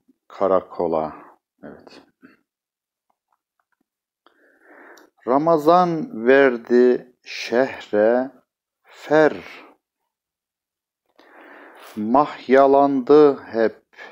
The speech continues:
camiler. Katipler hakka yüz tutmuş. Bir mahiye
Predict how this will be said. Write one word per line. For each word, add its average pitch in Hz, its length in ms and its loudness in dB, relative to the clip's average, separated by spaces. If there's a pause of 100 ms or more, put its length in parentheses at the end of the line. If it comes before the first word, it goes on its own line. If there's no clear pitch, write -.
(340)
camiler. 98 1200 -4 (2000)
Katipler 104 800 -4
hakka 107 680 -10
yüz 143 400 -6
tutmuş. - 960 -12 (2500)
Bir 139 220 -4
mahiye 104 1120 -4